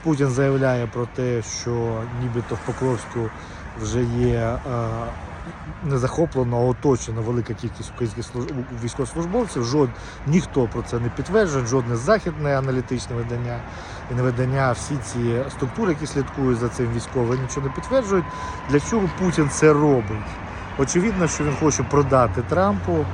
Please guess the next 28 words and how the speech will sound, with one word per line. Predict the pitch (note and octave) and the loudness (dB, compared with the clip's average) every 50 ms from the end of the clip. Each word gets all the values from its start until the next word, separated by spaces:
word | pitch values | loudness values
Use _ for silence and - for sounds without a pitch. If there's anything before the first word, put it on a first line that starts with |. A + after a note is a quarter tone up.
| - - - - - - - | -6 -8 -10 -10 -10 -6 -6
такий | B2+ A2+ C3 C#3 | -6 -2 -2 0
миротворчий | C3 C3+ D3 C#3+ C3+ - C#3+ D3 C#3+ B2 - - B2+ | 4 6 6 4 4 4 4 4 4 4 2 -2 0
нібито | B2+ C3+ C3+ A#2 B2+ A#2+ - B2+ C3+ | 0 0 2 0 0 0 2 2 2
акт. | D#3+ F#3+ G3 F#3 - - - - - - - - | 4 4 2 2 0 -8 -12 -12 -12 -10 -4 -2
Ну, | F3+ | 0
мовляв, | D3+ C#3+ C3 C3 C3 B2 A#2 A#2+ | 2 4 4 4 6 6 6 4
ось, | A#2 A2 - B2 | 4 2 0 0
бачите, | C#3+ E3+ - - - | 0 0 0 -2 -4
він | A#2+ B2+ | -2 -2
оточив, | B2 A#2+ - C#3 C#3+ - - C#4 D4+ C#4 | -2 -2 -2 -2 -2 -2 -4 -2 0 2
але | F#3 D3 C3+ C3+ B2+ | 2 4 4 4 4
якщо | B2 B2+ A#2+ - - C#3 B2 | 2 2 0 -2 -4 -4 -4
Трамп | - C3+ C3+ C3 B2 - | 0 0 0 0 0 0
погодиться | C3+ A#2 B2 C3 B2 A#2+ A2+ G#2 - - A#2+ A#2 A2+ A2+ - - - - - - - | -2 0 0 0 0 0 -2 -4 -4 -4 -4 -2 -2 -4 -6 -8 -8 -8 -8 -8 -8
все | - - - C3+ B2 | -4 0 2 2 2
ж | - | 2
таки | - B2 G#2+ - - A#2+ A2+ A2+ A2 - - - - - - C3 B2 | -2 -6 -6 -4 -4 -4 -2 -2 -4 -6 -8 -10 -10 -8 -4 -2 0
на | C3 B2+ B2 B2 | 2 4 2 2
ті | A#2 - - C#3+ | 0 0 2 2
умови, | C#3 C3+ C#3 C3 A#2+ A#2+ | 2 2 2 2 2 2
які | A2 - B2+ | 0 0 -2
пропонує, | A2+ A#2+ B2+ A#2 - B2+ B2 B2+ B2 A#2+ A#2 A#2 A2+ A2+ A2+ - - - | 0 0 -2 0 0 -2 -2 0 0 2 2 2 0 0 -2 -4 -4 -2
е, | C#3 B2+ B2+ A#2 - | 0 2 2 2 2
Путін, | D3+ C3+ A#2+ - A#2 A#2 | 0 -2 0 0 -2 -2
а | |
в | A2+ - | -2 0
першу | - C3 A#2+ - - | 0 -2 -2 -2 -4
чергу | B2+ A2+ A2+ | -4 -4 -4